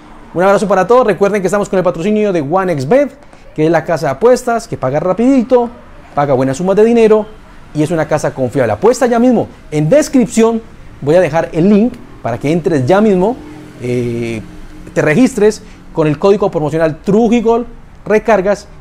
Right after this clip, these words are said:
y vas a tener un aumento en tu suma de dinero, en su suma de recarga por apostar en OneXBet,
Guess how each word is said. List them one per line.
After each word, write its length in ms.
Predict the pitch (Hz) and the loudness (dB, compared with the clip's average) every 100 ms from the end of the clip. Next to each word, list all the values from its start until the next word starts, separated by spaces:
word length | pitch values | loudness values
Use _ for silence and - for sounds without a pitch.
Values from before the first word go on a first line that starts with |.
| - | -16
y 60 | 123 | -4
vas 140 | 143 | -2
a 100 | 165 | -2
tener 280 | 127 131 147 - - - - - - - - | -2 -2 -4 -12 -20 -20 -20 -20 -20 -20 -6
un 160 | 202 214 | 0 2
aumento 300 | 196 185 185 | 4 2 0
en 100 | 185 | -4
tu 100 | 208 | -4
suma 280 | 196 190 190 | -4 -2 0
de 260 | 190 185 | 0 0
dinero, 300 | 202 190 170 | 0 0 0
en 60 | 170 | -2
su 140 | - | -6
suma 260 | - 165 180 | -8 -4 -2
de 40 | |
recarga 420 | 190 185 151 165 - - - - | 0 0 -2 -2 -6 -14 -12 -6
por 120 | 123 | -4
apostar 340 | 120 - 135 | -4 -4 -4
en 200 | 120 107 | -4 -4
OneXBet, 540 | 127 127 123 107 107 | -2 -2 -2 -6 -10